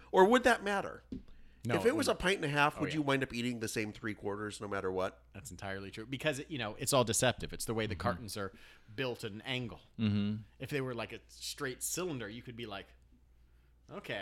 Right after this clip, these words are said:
Speaker 2: I can kinda see." But since you eat so much at the top, and then you're like
Speaker 1: You gotta do, you gotta do geometry to try to figure this out.
Speaker 2: And it,
Speaker 1: Figure
Speaker 2: listen,
Speaker 1: out
Speaker 2: at ten o'clock, and you're wa-, you're, you know,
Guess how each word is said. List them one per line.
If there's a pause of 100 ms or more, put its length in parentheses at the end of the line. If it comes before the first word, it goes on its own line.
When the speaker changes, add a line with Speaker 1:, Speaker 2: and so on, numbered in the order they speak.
Speaker 2:
I
can
kinda
see."
But
since (120)
you
eat
so
much
at
the
top,
and
then
you're
like (540)
Speaker 1:
You
gotta
do,
you
gotta
do
geometry
to
try
to
figure
this
out.
Speaker 2:
And
it,
Speaker 1:
Figure
Speaker 2:
listen,
Speaker 1:
out
Speaker 2:
at
ten
o'clock,
and
you're
wa-,
you're,
you
know,